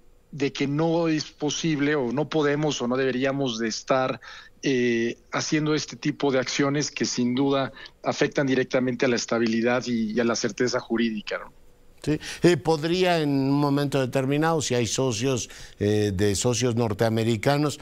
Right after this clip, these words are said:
Speaker 2: afectar el temec. En este caso, ¿cuál es la ventanilla a la que ustedes se refieren? ¿La Secretaría de Economía, Hacienda?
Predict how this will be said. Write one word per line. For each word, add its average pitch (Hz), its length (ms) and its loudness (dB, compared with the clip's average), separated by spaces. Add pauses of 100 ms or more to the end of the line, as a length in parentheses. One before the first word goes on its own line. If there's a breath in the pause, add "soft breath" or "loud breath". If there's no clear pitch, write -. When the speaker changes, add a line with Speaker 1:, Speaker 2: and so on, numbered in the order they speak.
(220 loud breath)
Speaker 2:
afectar 113 540 2
el 123 180 -4
temec. 135 420 0 (220 loud breath)
En 160 160 2
este 202 220 -2
caso, 226 320 0
¿cuál 202 160 0
es 214 100 0
la 208 100 2
ventanilla 151 680 2
a - 20 0
la 131 160 0
que 104 80 -6
ustedes 123 380 0
se 113 100 2
refieren? 104 500 0 (220 loud breath)
¿La 110 160 2
Secretaría 110 560 2
de 117 80 2
Economía, 123 800 0
Hacienda? 175 640 0